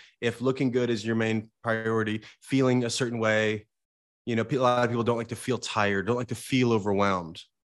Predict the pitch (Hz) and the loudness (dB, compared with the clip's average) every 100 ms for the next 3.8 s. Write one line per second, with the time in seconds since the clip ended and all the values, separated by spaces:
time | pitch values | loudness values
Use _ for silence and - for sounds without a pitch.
0 | - 107 101 101 120 139 131 135 170 - | -8 -2 0 0 -2 -2 0 2 0 2
1 | 127 123 143 123 110 92 85 123 110 95 | 4 6 6 4 2 0 0 0 0 -4
2 | 127 113 - _ _ - 123 123 120 - | -6 -6 -10 _ _ -2 2 2 0 -10
3 | _ _ _ - 113 110 104 104 | _ _ _ 0 2 2 0 -4